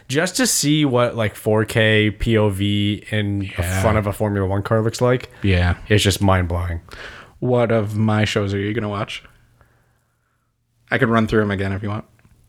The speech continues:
Speaker 2: Middleditch and Schwartz, Taskmaster.
Speaker 1: Probably Middleditch and Schwartz.
Speaker 2: Would I Lie to You?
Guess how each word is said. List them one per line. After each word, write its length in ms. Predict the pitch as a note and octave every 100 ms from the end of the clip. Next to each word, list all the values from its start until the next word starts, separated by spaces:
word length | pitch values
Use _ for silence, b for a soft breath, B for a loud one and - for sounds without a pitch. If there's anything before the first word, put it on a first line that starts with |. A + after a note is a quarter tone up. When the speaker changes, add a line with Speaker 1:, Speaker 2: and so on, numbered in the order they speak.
| _ _ -
Speaker 2:
Middleditch 420 | B2+ A#2 A2+ G#2+
and 100 | A2
Schwartz, 380 | A2 G#2 - - -
Taskmaster. 600 | A2+ G#2+ B2+ G2 - G#2
Speaker 1:
Probably 280 | D3+ D3+
Middleditch 400 | B2 A#2 G#2+ F#2+
and 80 | G2
Schwartz. 360 | - F#2 F#2+ F2+
Speaker 2:
Would 220 | B2 A2
I 100 | G#2
Lie 220 | G2+ G2+
to 120 | G2
You? 240 | G#2 G#2+